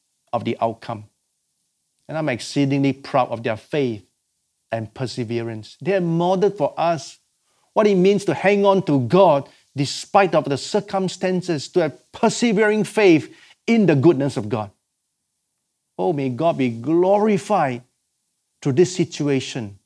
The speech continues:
May their testimony go far and wide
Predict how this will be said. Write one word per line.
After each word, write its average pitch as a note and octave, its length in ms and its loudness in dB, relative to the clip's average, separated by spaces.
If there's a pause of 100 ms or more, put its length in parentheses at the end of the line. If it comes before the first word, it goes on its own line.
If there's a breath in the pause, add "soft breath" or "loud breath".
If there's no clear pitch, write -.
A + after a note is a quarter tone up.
(600)
May D#3+ 200 2
their C#3 220 0 (180)
testimony F#3 1000 0 (360)
go E3+ 220 2
far D#3+ 460 0
and B2+ 280 -8
wide A#2+ 400 0